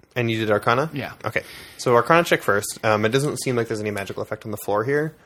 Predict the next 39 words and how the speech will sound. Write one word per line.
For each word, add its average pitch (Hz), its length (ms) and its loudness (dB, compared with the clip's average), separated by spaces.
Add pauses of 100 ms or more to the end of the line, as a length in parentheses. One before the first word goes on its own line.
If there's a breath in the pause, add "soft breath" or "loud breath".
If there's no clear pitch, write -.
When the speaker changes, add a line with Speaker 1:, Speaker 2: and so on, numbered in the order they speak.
(140)
Speaker 1:
It 131 100 -2
seems 147 120 2
like 131 100 0
this 123 140 -6
area 117 220 4
is 107 80 0
pretty 120 220 -2
well 104 200 4
traveled, 117 580 -2 (100)
and, 98 500 -6 (720)
um, 92 520 -6
the 110 100 0
room 139 220 4
itself 127 320 0
is 107 80 -2
actually 151 360 -2
relatively 123 600 2
small. 98 480 -8 (520)
It - 160 -8
seems 127 180 -4
like 117 120 -2
it 110 60 -4
might 107 200 -6
be 101 140 -6
a, 92 400 -6 (100)
a - 40 -12 (120)
smaller 104 280 -4
lab, 165 280 -4 (880)
and 107 320 -2
it 104 100 -2
seems 123 180 -2
like 113 120 -4
this 113 160 -8
room 110 180 -4
gets 104 140 -6
a 101 40 -8
lot 101 160 -2
of 95 80 -12
use. - 240 -14